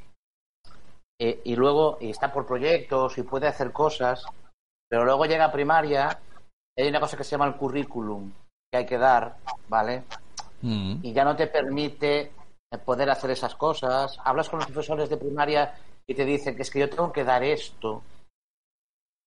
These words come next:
Speaker 1: Y tengo que pedir perdón por el espectáculo que se ha dado hoy del Parlamento, que es donde se va a decir cuál es el currículum.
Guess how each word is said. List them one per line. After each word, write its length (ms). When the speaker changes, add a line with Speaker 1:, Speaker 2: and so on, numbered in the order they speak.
Speaker 1:
Y 60
tengo 180
que 100
pedir 160
perdón 360
por 140
el 80
espectáculo 680
que 80
se 120
ha 60
dado 320
hoy 160
del 240
Parlamento, 640
que 220
es 140
donde 460
se 400
va 360
a 120
decir 540
cuál 240
es 160
el 160
currículum. 640